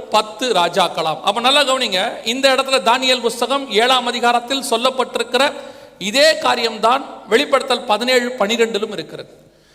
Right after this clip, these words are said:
இந்த பத்து கொம்புகள் தான் அந்த பத்து ராஜாக்கள். இந்த பத்து ராஜாக்கள் யார் என்று சொன்னால்,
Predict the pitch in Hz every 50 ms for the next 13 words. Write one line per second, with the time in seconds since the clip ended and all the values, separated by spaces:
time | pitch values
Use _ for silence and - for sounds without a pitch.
0 | _ _ _ - 185 233 240 240 233 240 - 240 240 - 302 - - 262 247 262
1 | 262 262 240 226 214 220 247 - - - - 208 208 208 - 214 208 208 240 214
2 | 196 185 180 185 185 175 - 180 170 135 - - - - 220 233 233 233 - -
3 | - - 349 311 277 269 262 262 262 262 233 208 190 202 214 220 214 208 202 -
4 | - 214 190 185 185 180 170 156 -